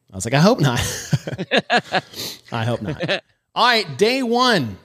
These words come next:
Speaker 1: of ben smith dot com. Four rounds for time, five hundred meter row, fifty double unders, five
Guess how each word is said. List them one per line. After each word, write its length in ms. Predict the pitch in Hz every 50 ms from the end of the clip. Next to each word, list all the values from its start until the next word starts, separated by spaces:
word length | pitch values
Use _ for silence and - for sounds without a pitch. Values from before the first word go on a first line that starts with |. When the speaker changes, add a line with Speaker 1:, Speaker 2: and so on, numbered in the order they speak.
| _ _ _ _ _ _
Speaker 1:
of 180 | 110 110 98 104
ben 240 | 127 143 170 190 196
smith 460 | - - - 165 170 170 170 - -
dot 280 | - 139 151 - -
com. 380 | - - 131 117 95 85 78 - _ _ _ _ _
Four 320 | _ - - 220 226 220
rounds 460 | 202 208 202 202 196 202 202 190 -
for 160 | - - 147 131
time, 500 | - 156 156 165 185 226 262 254 247 - - _ _ _
five 380 | _ _ - 165 160 165 165 156
hundred 140 | 170 156 147
meter 200 | 147 143 135 131
row, 460 | 127 147 160 170 175 175 180 180 - - _ _ _ _ _
fifty 500 | _ - - - 214 247 247 - - 226
double 280 | 208 170 165 156 143 143
unders, 640 | 139 135 135 127 131 131 131 135 127 - - - _ _ _ _ _ _
five 840 | - - - - 196 214 220 196 160 139 135 135 139 147 147 143